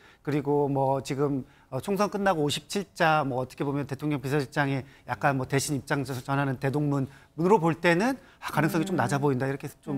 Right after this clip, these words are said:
Speaker 2: 음.
Speaker 1: 판단이 되-, 됩니다.
Speaker 2: 네. 그럼 김윤용 국민의힘 부대변인께서는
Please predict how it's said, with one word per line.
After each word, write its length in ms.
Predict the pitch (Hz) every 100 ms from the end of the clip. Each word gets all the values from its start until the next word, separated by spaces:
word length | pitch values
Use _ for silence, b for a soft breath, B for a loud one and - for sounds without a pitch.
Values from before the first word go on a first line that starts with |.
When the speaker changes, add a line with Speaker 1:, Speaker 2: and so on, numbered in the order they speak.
| 127
Speaker 2:
음. 40 | 196
Speaker 1:
판단이 240 | 170 165
되-, 140 | 123 107 -
됩니다. 240 | 110 107
Speaker 2:
네. 300 | 190 165 165 B B B
그럼 200 | - 240
김윤용 420 | 240 254 320 330 294
국민의힘 500 | 247 247 269 262 247
부대변인께서는 1300 | 220 226 233 226 220 226 240 269 214 190 190 165